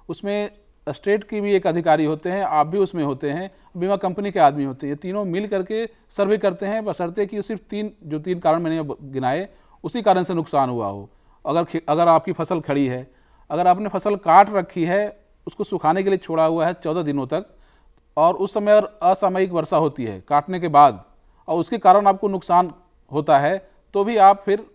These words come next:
इंडिविजुअल के लिए सूचित-, सूचना दे सकते हैं। तो इन चार कारकों में सिर्फ जो है इंडिविजुअल का प्रावधान है। अब बाकी कारकों से अगर नुकसान होता है, जैसे आपने बताया आंधी आ गई, बारिश आ गई, तो उस कारण से जो है इंडिविजुअल स्तर पे नहीं है,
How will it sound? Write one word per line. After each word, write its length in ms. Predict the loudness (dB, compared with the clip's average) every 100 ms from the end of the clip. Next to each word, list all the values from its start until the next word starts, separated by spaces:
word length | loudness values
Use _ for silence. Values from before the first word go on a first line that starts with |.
| -10
इंडिविजुअल 400 | -4 -2 -2 -4
के 120 | -4
लिए 360 | -2 -2 -4 _ _ _ _
सूचित-, 440 | -14 -10 -6 -6
सूचना 300 | -4 -8 -4
दे 120 | -4 -4
सकते 300 | -8 -10 -12
हैं। 200 | -12 -20 _ _ -12
तो 60 |
इन 140 | -10 -6
चार 320 | 2 2 2
कारकों 420 | 2 0 0 -10
में 140 | -10
सिर्फ 220 | -10 -12 -10
जो 180 | -12
है 380 | -10 -10 -12 -18 _ _ _
इंडिविजुअल 460 | -8 -6 -4 -4 -2
का 100 | -4
प्रावधान 540 | 0 -2 0 -4 -6
है। 220 | -8 -12 -16
अब 100 | -10
बाकी 320 | -4 -4 -4
कारकों 380 | 0 2 2 -2
से 100 | -6
अगर 140 | -6 -6
नुकसान 360 | -6 -4 -4
होता 200 | -4 -6
है, 60 | -8
जैसे 160 | -6
आपने 180 | -8 -6
बताया 320 | -8 -4 -2
आंधी 280 | -2 -4 -4
आ 140 | -4 -4
गई, 340 | -6 -10 -14 _ _ -6
बारिश 400 | -2 0 -2 -2
आ 140 | -4
गई, 300 | -4 -8 -8 -12 _ _ _ _ _
तो 80 | -10
उस 120 | -8
कारण 300 | 0 0 0
से 180 | -4 -6
जो 120 | -4
है 180 | -4 -4
इंडिविजुअल 540 | -6 -10 -8 -4 -4
स्तर 200 | -4 -8
पे 120 | -8 -8
नहीं 220 | -6 -8
है, 220 | -10 -14